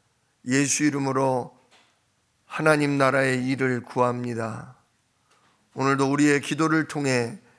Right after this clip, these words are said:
하나님 일하시고 하나님의 말씀을 성취하사 하나님 영광 받아 주옵소서. 또한 우리에게 그러한 증거를 주사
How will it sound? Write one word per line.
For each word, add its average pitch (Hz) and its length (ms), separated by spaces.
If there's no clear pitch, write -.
하나님 139 460
일하시고 135 1120
하나님의 160 480
말씀을 160 680
성취하사 135 1000
하나님 143 400
영광 165 520
받아 135 640
주옵소서. 127 960
또한 156 200
우리에게 156 480
그러한 147 440
증거를 156 680
주사 123 560